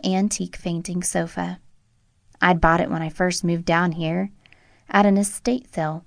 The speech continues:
because it reminded me of something my grandmother used to have in her sitting room.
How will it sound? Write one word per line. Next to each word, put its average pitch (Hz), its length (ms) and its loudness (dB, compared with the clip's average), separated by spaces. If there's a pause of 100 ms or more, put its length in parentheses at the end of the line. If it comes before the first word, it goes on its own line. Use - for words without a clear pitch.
(140)
because 247 240 2
it 247 60 2
reminded 233 420 2
me 262 140 4
of 262 80 -2
something 190 360 -2
my 175 140 0
grandmother 175 480 -2
used 151 300 -6
to 175 60 -4
have 156 220 -2
in 156 80 -2
her 160 120 -4
sitting 160 420 -4
room. 156 320 -4